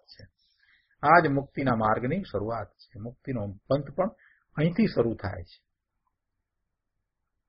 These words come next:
ભાઈ, આ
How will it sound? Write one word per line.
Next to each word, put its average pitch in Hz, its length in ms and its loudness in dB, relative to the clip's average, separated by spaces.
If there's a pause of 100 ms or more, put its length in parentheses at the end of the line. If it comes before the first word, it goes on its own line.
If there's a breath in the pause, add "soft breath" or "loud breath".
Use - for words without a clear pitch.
(3000)
ભાઈ, 135 340 2
આ 131 180 6